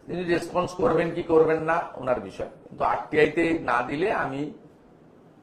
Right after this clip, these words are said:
ইনফরমেশন কমিশনারের কাছে যাব এবং ইনফরমেশন কমিশনার হয়ে কোর্টে যাব। আমার কাছে ডকুমেন্ট রয়েছে, দু হাজার সাত সালে জন্মগ্রহণ করেছেন,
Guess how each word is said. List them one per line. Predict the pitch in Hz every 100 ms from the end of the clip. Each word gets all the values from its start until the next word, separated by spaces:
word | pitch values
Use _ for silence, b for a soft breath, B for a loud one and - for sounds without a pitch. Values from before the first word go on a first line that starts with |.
| - - - - - - - - - - -
ইনফরমেশন | 131 170 160 165 175 156
কমিশনারের | 156 156 156 160 160 160 160
কাছে | 156 160
যাব | 160 185 220 - 151
এবং | 147 151 151
ইনফরমেশন | 147 156 151 151 156 139
কমিশনার | 139 139 147 143 139
হয়ে | 156 160
কোর্টে | 139 139 123
যাব। | 90 - - - - - - - - - - - - -
আমার | 123 160 175
কাছে | 185 202
ডকুমেন্ট | 170 - 180 185 170 165
রয়েছে, | 165 165 202 170
দু | 151
হাজার | 151 165 -
সাত | 143 127 -
সালে | 170 180 190 165
জন্মগ্রহণ | 147 151 147 156 160 156
করেছেন, | 147 - 190